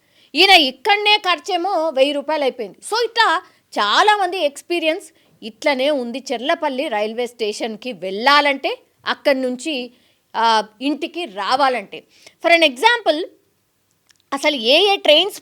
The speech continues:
పోతున్నాయి అనేది కూడా చాలామందికి తెలీదు. కొంత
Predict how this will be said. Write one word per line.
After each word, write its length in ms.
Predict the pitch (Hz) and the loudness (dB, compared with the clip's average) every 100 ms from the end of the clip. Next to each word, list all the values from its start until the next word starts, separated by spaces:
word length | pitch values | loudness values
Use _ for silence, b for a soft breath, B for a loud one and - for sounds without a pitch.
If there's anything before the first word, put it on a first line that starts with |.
| - | 0
పోతున్నాయి 440 | 294 330 359 359 | 2 2 2 2
అనేది 280 | 311 285 277 | 4 4 2
కూడా 160 | 254 285 | 0 -2
చాలామందికి 640 | 320 220 262 294 269 254 | 0 2 4 2 -2 -4
తెలీదు. 460 | 214 208 220 190 262 _ _ _ _ _ _ | -4 -2 -4 -6 -10 _ _ _ _ _ _
కొంత 200 | 311 370 | 4 6